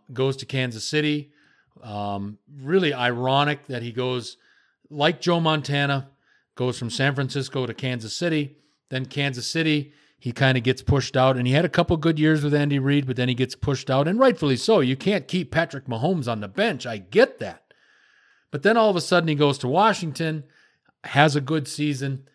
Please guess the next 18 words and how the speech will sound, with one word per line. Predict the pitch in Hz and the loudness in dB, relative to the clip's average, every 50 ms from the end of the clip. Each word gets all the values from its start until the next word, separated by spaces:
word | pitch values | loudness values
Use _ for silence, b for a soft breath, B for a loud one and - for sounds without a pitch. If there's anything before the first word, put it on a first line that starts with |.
| _ _ - | _ _ -12
Then | 127 123 127 | -10 -8 -6
the | 120 117 | -4 0
next | 127 147 151 147 - - - | 0 0 0 -2 -4 -8 -6
year | 139 131 | -4 -4
he | 123 113 | -4 -4
has | 110 123 120 110 104 | -4 -6 -6 -6 -8
this | 113 110 - | -10 -12 -12
horrific | - - 131 131 147 190 240 262 247 - 120 101 - | -10 -8 -8 -6 -2 0 2 2 2 0 -2 -8 -6
injury. | 127 131 143 143 120 127 123 123 123 120 - b b b b b b b | -4 -4 -4 -4 -4 -4 -4 -4 -6 -8 -10 b b b b b b b
I | - 208 262 | -2 2 4
don't | 233 208 196 170 147 131 | 4 4 4 4 2 0
know | 127 131 131 123 | 0 2 2 2
if | 120 120 - | 0 0 -2
we'll | 123 120 | -4 -2
see | 110 - - 123 120 | -2 -2 -2 -2 0
Alex | 117 117 117 113 110 110 - | 0 0 0 0 -2 -4 -6
Smith | - 123 123 117 - | -6 -4 -4 -4 -4
again, | 120 107 113 120 120 117 113 113 | -4 -4 -2 0 0 0 -2 -4